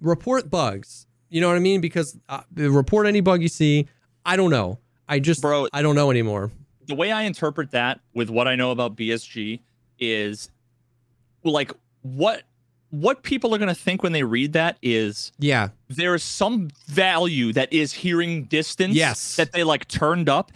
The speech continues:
Speaker 2: And I don't think that that's the case, if, especially if you look at all of the
Speaker 1: <sighs> Yeah.
Speaker 2: properties. There's, like, there's, like, high cut frequency, low cut
Speaker 1: Yeah.
Speaker 2: frequency, there's gain,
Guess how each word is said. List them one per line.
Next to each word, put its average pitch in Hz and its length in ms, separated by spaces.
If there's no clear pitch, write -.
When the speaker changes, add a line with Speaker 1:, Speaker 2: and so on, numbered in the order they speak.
Speaker 2:
And 165 100
I 170 100
don't 185 380
think 214 320
that 190 180
that's 165 340
the 160 100
case, 147 420
if, 127 120
especially 226 400
if - 80
you 233 80
look 226 160
at 208 80
all 202 140
of 196 60
the 185 80
Speaker 1:
<sighs> - 20
Yeah. 143 160
Speaker 2:
properties. 131 460
There's, 156 200
like, 143 300
there's, 151 220
like, 139 180
high 147 260
cut 160 220
frequency, 151 680
low 143 200
cut 147 260
Speaker 1:
Yeah. 101 160
Speaker 2:
frequency, 147 380
there's 127 240
gain, 147 560